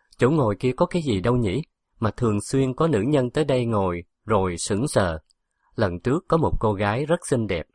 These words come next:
cũng thường thường đến đây, ngồi ở chỗ đó bần thần. Mà cô gái lần này cũng không có sẹo trên mặt, thì cũng là một nữ nhân cực kỳ xinh đẹp."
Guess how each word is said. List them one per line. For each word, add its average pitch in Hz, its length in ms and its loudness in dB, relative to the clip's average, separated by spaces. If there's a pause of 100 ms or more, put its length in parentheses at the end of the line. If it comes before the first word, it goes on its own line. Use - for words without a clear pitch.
(220)
cũng 110 220 0
thường 101 220 0
thường 87 380 -2
đến 113 160 -2
đây, 113 240 0 (320)
ngồi 107 280 4
ở 92 80 -4
chỗ 113 180 -2
đó 113 180 0
bần 92 300 -2
thần. 85 260 -2 (420)
Mà 110 140 0
cô 135 160 0
gái 131 220 -2
lần 101 220 0
này 90 260 -2 (120)
cũng 117 220 0
không 131 240 0
có 147 160 0
sẹo 87 420 -4
trên 113 160 -2
mặt, 95 140 -2 (260)
thì 110 100 -4
cũng 113 160 -6
là 131 100 0
một 85 300 -4
nữ 92 140 -4
nhân 110 320 -2
cực - 260 -6
kỳ 92 180 -2
xinh 101 280 -2
đẹp." 85 180 -8